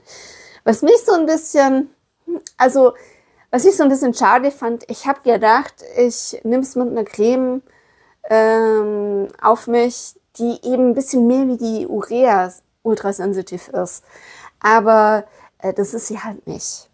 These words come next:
Und ich hab auch so ein bisschen in der Community rumgefragt. Viele mögen die Urea Sensitive nicht,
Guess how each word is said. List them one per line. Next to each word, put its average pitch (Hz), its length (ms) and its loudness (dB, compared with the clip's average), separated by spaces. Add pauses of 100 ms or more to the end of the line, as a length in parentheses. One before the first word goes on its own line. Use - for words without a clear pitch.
(600)
Und 214 240 2
ich 202 100 -8
hab 247 80 -6
auch 208 120 -2
so 208 120 -2
ein 202 40 2
bisschen 214 240 0
in 202 100 0
der 202 140 0
Community 247 720 -2
rumgefragt. 240 880 -2
Viele 254 380 0
mögen 254 640 2
die 226 420 -4
Urea 226 420 2
Sensitive 233 640 -4
nicht, 262 340 -2